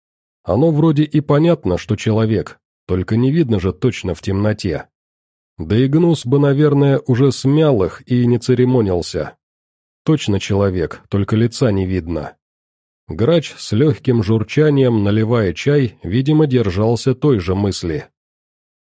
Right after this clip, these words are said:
«Тихий, посвети», — попросил он, подавая вошедшему крышку термоса с налитым в неё чаем. Небольшой карманный фонарик тут же пустил луч света в напиток,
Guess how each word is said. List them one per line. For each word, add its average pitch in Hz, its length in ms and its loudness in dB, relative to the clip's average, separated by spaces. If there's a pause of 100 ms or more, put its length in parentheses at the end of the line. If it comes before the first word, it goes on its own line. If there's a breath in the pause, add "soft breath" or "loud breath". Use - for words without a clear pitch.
(300)
«Тихий, 113 640 0
посвети», — 131 720 0 (520)
попросил 98 600 0
он, 131 240 0 (120)
подавая 113 480 2
вошедшему 113 720 0
крышку 123 440 -2
термоса 110 540 -2
с - 100 -10
налитым 117 600 0
в 95 60 0
неё 107 260 2
чаем. 82 520 -4 (840)
Небольшой 113 540 0
карманный 151 540 2
фонарик 143 640 0
тут 156 220 0
же 127 140 2
пустил 135 480 0
луч 127 360 0
света 127 420 0
в 85 100 -4
напиток, 143 640 -2